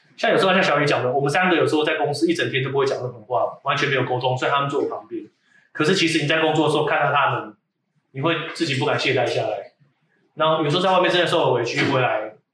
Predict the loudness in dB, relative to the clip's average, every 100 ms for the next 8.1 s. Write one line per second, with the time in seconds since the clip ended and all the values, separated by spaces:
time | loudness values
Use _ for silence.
0 | _ _ _ -4 -2 0 0 0 0 0
1 | -2 -2 -6 -4 -4 0 0 0 -4 -2
2 | 0 2 0 -2 -2 0 0 -2 -6 -8
3 | -8 -10 -20 _ -8 -2 2 2 2 0
4 | -2 -2 -2 -4 -4 -2 0 -2 0 0
5 | 0 0 0 0 -2 -4 -4 -10 _ _
6 | _ -2 0 2 2 2 2 0 0 0
7 | 0 0 2 2 0 -2 -2 -2 -2 -6